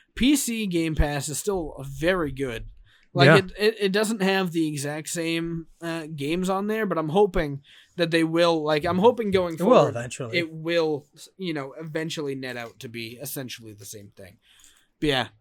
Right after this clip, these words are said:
Speaker 1: I don't know. Game Pass just keeps getting better and better, Michael. And you love to see it.
Speaker 2: And it will for years to come.
Speaker 1: You love to see it.
Speaker 2: Oh, absolutely.
Speaker 1: That's it for Xbox. Let's go to PlayStation. They came out, Michael.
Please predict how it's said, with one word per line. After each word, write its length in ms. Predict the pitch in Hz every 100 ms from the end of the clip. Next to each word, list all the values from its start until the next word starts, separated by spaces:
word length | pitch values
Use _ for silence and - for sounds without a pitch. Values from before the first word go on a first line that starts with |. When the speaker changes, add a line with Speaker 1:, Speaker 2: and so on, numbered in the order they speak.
| _ _
Speaker 1:
I 100 | 175
don't 100 | 180
know. 140 | 160
Game 280 | 143 160 170
Pass 300 | 165 160 143
just 180 | 139 -
keeps 220 | 160 147
getting 220 | 147 131
better 280 | 120 131 123
and 100 | 120
better, 280 | 113 107 101
Michael. 420 | 95 98 104 107 _ _ _ _ _ -
And 160 | 135
you 80 | 127
love 240 | 131 123
to 100 | -
see 200 | 117 -
it. 120 | - -
Speaker 2:
And 80 | 151
it 100 | 131
will 200 | 131 139
for 240 | - - 135
years 260 | 123 123 -
to 60 |
come. 280 | - 139 127 _ _ _ _ _ _ -
Speaker 1:
You 100 | 120
love 180 | 110 -
to 100 | 110
see 180 | - 92
it. 120 | 90 _ - - -
Speaker 2:
Oh, 200 | - -
absolutely. 340 | - - 151 165
Speaker 1:
That's 100 | 151
it 140 | 190
for 160 | 165 175
Xbox. 720 | 151 - 135 123 123 - - - _ _
Let's 180 | 143 180
go 180 | 170 202
to 60 | 220
PlayStation. 840 | 220 208 196 151 165 151 156 156
They 160 | 170 202
came 320 | 220 226 226
out, 240 | 226 214
Michael. 480 | 185 180 170 180 165